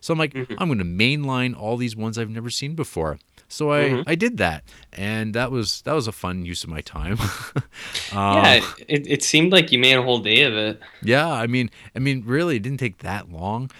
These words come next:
Speaker 1: But I mean, there's some, it's neat. It's kind of a fun thing to see. Uh, one of the highlights was man walking around a corner. Um,
Speaker 2: Mm-hmm.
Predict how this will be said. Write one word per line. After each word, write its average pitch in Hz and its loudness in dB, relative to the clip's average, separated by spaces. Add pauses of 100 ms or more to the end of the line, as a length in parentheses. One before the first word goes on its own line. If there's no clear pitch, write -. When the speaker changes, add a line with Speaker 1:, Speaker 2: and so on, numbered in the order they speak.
(120)
Speaker 1:
But 117 2
I 120 6
mean, 143 0
there's 185 -2
some, 196 0 (320)
it's - -6
neat. 165 -2
It's 143 -12
kind 147 -4
of 131 -2
a 113 4
fun 120 -4
thing 110 -2
to 120 -6
see. 120 -4 (260)
Uh, 101 2
one 110 -2
of 104 -2
the 101 0
highlights 104 -4
was 92 -4
man 90 -4
walking 98 -4
around 95 -2
a 90 -6
corner. 113 -4 (480)
Um, 95 -2
Speaker 2:
Mm-hmm. 123 -2